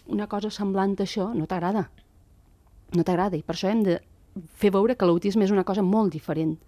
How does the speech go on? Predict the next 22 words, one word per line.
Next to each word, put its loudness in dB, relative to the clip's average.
i -4
que 0
té 4
un 6
espectre 2
molt 2
ampli, -2
i -2
que -2
sí -4
que -2
hi 4
ha 2
nens 6
que -4
tenen, 2
a 4
més 4
a 4
més, 4
un 4
retard -4